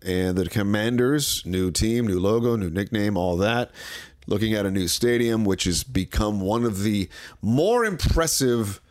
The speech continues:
uh, news stories that has lasted for more than,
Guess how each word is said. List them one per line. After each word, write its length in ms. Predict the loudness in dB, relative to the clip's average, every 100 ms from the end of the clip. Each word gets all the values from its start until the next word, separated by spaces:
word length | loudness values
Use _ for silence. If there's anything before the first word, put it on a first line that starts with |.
| -20 _ _ -20 _ _
uh, 360 | -6 -4 -2 -4
news 300 | -2 0 0
stories 460 | 0 0 2 2 2
that 80 | 0
has 180 | 0
lasted 540 | 0 0 0 0 -4 -4
for 380 | -2 0 0 -2 -12 -20 _ -4
more 220 | 0 0
than, 440 | 0 -2 -2 -4